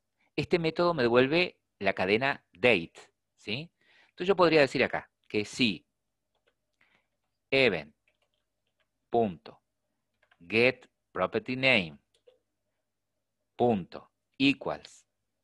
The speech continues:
es igual a date, bueno, ¿qué quiero que haga? Que tome la fecha, haga la conversión que hicimos ahí y la muestre.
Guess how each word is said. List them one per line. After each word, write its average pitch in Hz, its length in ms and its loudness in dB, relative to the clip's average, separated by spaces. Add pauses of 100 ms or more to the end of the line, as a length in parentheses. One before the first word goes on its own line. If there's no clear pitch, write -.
es - 220 -20
igual 98 520 2 (640)
a 82 160 -8
date, 139 420 2 (1080)
bueno, 120 400 0
¿qué 107 140 -6
quiero 139 240 0
que 175 120 0
haga? 160 340 0 (1800)
Que - 140 -18
tome 104 280 -4
la 143 120 -2
fecha, 160 520 -4
haga - 200 -6
la 90 100 -4
conversión 139 840 -4
que 90 100 -12
hicimos 113 420 -12
ahí 160 380 -2 (460)
y - 120 -4
la 92 80 0
muestre. - 440 -14